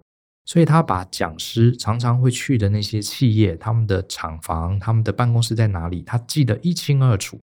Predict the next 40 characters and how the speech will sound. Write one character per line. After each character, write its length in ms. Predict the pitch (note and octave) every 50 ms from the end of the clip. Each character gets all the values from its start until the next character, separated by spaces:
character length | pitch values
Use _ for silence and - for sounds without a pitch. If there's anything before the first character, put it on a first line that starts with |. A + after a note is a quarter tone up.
| _
而 80 | - C3
且 100 | - C#3
他 160 | B2+ - D3
事 260 | - - - A3 F#3+
前 200 | B2 - G2 G2+
都 100 | A2 A2
会 140 | A2+ A#2+ A2
规 160 | A2+ - A#2+
划 180 | A2+ B2+ A#2+ A2
路 160 | G#2+ A2+ G2+
线。 260 | G2 - B2+ A2 - - _ _ _ _ _ _ _ _ _
有 120 | - -
些 120 | - F#3+ G3+
时 120 | F3 E3
候 120 | E3 F3+
我 140 | F3 B2+ G2+
们 140 | F2 F2+ G2+
去 120 | - D3+ C3+
南 220 | G#2+ F#2 F#2 G2+
部， 240 | A#2+ C#3 A#2 - - G2
我 80 | G2
们 120 | G2+ B2+ C#3
要 60 | C3+
说， 240 | B2+ - C3+ C3+ C3+
啊， 260 | - G3+ A#3 A#3 G#3
去 220 | F#3 - G#3+ G3+
什 100 | E3+ D3+
么 120 | C#3 D3+ D3+
台 160 | C#3+ C#3 D3
积 120 | D3+ E3+
几 200 | E3+ D#3 - C3
厂， 200 | C3+ - A2+ E2 - - _ _ _ _
有 200 | - G2+ F#2+ G2+
一 40 | B2
些 200 | B2+ - D3 C#3+
这 140 | C3+ C#3 A#2+
个 160 | A2+ G#2+ G2+
司 180 | G2 - -
机 200 | A#2+ A2+ - A2+
啊， 120 | G#2+ F#2